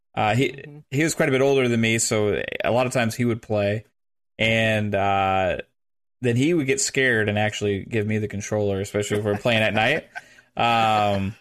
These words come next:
Speaker 1: you know, but I was a, you know, I was a teenager playing Resident Evil. Um, the
Speaker 2: Yeah,
Speaker 1: first,
Speaker 2: not
Speaker 1: the
Speaker 2: bad.
Speaker 1: first one, I remember when those dogs crashed through the window the first time, or, like, the,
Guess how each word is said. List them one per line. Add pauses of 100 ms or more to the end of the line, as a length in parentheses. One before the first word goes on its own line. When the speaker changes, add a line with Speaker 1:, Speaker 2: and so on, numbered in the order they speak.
(540)
Speaker 1:
you
know,
but
I
was
a,
you
know,
I
was
a
teenager
playing
Resident
Evil. (100)
Um, (720)
the
Speaker 2:
Yeah,
Speaker 1:
first,
Speaker 2:
not
Speaker 1:
the
Speaker 2:
bad.
Speaker 1:
first
one,
I
remember
when
those
dogs
crashed
through
the
window
the
first
time,
or,
like,
the,